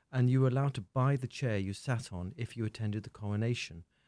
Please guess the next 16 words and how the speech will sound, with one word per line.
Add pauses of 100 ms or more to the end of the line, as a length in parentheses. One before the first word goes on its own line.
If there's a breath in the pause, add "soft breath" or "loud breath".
(180)
And
I've
got
a
pair
of
these
chairs
that
are
s-, (100)
still
in
the
original
velvet,